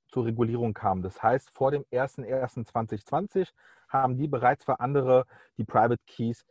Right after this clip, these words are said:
gehalten, verwahrt, äh, gespeichert. Ähm, die können jetzt weiter ihr Geschäft machen und, ähm, die Regelung war so gewesen, man musste, äh, erstmal informell, das war keine Pflicht, das war informell, musste man die Absicht gegenüber der bafin anzeigen, ähm, bis zum Ende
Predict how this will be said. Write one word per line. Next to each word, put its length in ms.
gehalten, 520
verwahrt, 500
äh, 200
gespeichert. 640
Ähm, 300
die 360
können 200
jetzt 240
weiter 200
ihr 160
Geschäft 380
machen 420
und, 280
ähm, 160
die 80
Regelung 320
war 120
so 120
gewesen, 460
man 120
musste, 680
äh, 200
erstmal 440
informell, 680
das 100
war 100
keine 220
Pflicht, 300
das 80
war 140
informell, 440
musste 260
man 200
die 100
Absicht 380
gegenüber 280
der 80
bafin 340
anzeigen, 600
ähm, 180
bis 140
zum 200
Ende 480